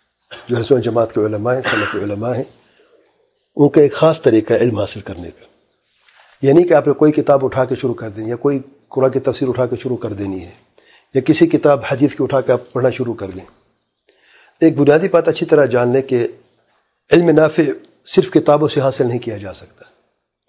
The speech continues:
علم تو حاصل کیا جا سکتا ہے، علم نافع نہیں ہوگا۔ وہ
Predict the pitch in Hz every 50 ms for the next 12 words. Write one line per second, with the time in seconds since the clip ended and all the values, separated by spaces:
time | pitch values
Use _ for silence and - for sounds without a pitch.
0 | _ _ _ - - 160 180 180 175 156 165 151 170 156 160 190 175 131 131 120
1 | - - 104 - - 113 113 107 156 156 147 147 147 139 - 143 139 139 131 104
2 | 107 101 104 95 92 -